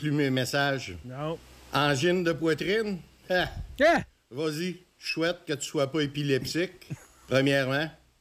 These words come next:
Speaker 1: Deuxièmement, dans le décor et les personnages, il y a des messages subliminaux. Et de plus, en arrière-plan, on a le son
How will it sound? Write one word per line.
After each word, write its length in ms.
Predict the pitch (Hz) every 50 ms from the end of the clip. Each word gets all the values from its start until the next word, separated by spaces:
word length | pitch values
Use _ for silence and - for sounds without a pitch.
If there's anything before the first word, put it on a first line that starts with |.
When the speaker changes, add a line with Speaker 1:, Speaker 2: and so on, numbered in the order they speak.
| _ _
Speaker 1:
Deuxièmement, 720 | - 127 151 165 170 160 170 160 156 160 160 170 175 180 156 131 - - - - - - - - - 139
dans 200 | 151 165 175 180 175
le 120 | 175 165
décor 520 | 151 160 151 - - 170 175 175 175 156
et 60 | 156 151
les 140 | 147 139
personnages, 920 | 135 - 151 139 - - - 143 135 143 156 160 156 143 127 107 98 101 90 - - - - - - -
il 80 | - 131
y 60 | 147
a 60 | 147
des 120 | 143 151 143
messages 580 | 147 143 131 - 165 151 151 151 139 110 107 98 - - _
subliminaux. 1000 | - - - 147 160 147 131 135 139 135 135 131 135 139 147 156 170 170 160 160 - - - - - - - -
Et 120 | 147 151
de 160 | 147 151 156
plus, 380 | 135 135 156 170 185 196 196 190 - -
en 200 | 127 139 147 156
arrière-plan, 800 | 165 160 151 143 160 165 156 151 - - - 156 156 165 180 180 175 - _ _ -
on 200 | 131 139 147 151
a 100 | 156 156
le 160 | 151 151 147
son 340 | 143 - - 165 170 175 175